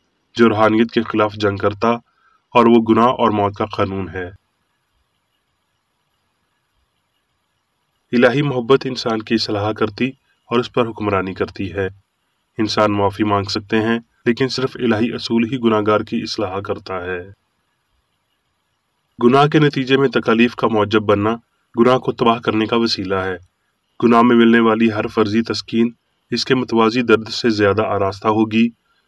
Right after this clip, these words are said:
جب تک کہ مادی زندگی اور گناہ پر یقین تباہ نہیں کر دیا جاتا۔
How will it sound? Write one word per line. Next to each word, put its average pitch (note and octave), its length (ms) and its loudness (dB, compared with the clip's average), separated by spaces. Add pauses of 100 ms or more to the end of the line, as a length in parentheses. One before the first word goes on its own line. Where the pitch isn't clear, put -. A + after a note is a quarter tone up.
(240)
جب A#2+ 260 2
تک C3+ 220 -4
کہ C3+ 100 2
مادی A2+ 320 2
زندگی A2 360 -2
اور A2+ 140 -6
گناہ G#2+ 260 0
پر A2+ 220 -2
یقین G#2+ 360 -2
تباہ G#2 280 0
نہیں G#2 220 -2
کر - 140 -6
دیا F#2+ 240 -6
جاتا۔ F#2 320 -8